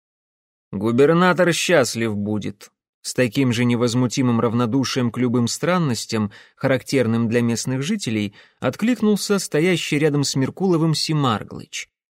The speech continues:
"Кто у них губернатор?" шепотом спросил Николя. "Дурново, из Велесовичей", опасаясь прервать занимательный разговор, так же тихо ответил князь Сергей. "А это точно фаморы?"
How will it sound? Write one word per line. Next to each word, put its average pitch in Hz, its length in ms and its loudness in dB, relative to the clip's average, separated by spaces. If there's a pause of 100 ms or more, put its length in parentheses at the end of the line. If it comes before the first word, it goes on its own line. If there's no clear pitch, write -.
(640)
"Кто - 280 -6
у 170 80 0
них 175 200 2
губернатор?" 175 760 0 (340)
шепотом 113 440 -2
спросил 117 420 -4
Николя. 107 540 -4 (880)
"Дурново, 135 920 -2 (120)
из 117 220 -4
Велесовичей", 101 1000 -4 (280)
опасаясь 120 580 -2
прервать 123 440 0
занимательный 117 640 0
разговор, 113 640 0 (240)
так 131 220 0
же 110 160 -2
тихо 135 340 -2
ответил 120 440 -2
князь 120 300 -2
Сергей. 110 640 -6 (720)
"А 110 240 0
это 123 460 2
точно 160 720 0
фаморы?" 202 960 0